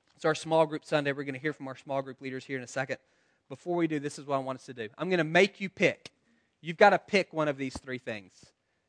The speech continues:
Like, if you're awesome at all of them, pick the one you're the least awesome at. And if you're terrible at all of, of all of them, pick the one that you're the most terrible at. And I'm gonna ask you to raise your hand and say, "Hey, that's me."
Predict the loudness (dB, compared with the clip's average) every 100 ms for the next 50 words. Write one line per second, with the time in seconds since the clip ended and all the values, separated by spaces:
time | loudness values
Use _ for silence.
0 | _ 0 2 4 2 2 4 6 6 6
1 | 6 6 6 6 4 4 -2 -8 -8 -10
2 | -4 0 0 0 2 4 2 -2 0 0
3 | 2 0 0 -2 2 2 0 -6 -8 -8
4 | -14 _ _ _ _ _ _ _ -8 -2
5 | -2 0 -2 -2 -6 2 8 8 6 2
6 | 2 2 2 0 -6 _ _ -6 -2 0
7 | 0 0 -4 -6 -6 -6 -4 -4 -4 -4
8 | -4 -2 0 -2 -2 -6 -6 -6 -12 -14
9 | -14 _ _ _ _ -6 0 0 2 0
10 | 0 0 -2 -8 -8 -6 -8 2 2 2
11 | -2 -4 -4 -2 -2 0 0 -2 -2 -2
12 | -2 -4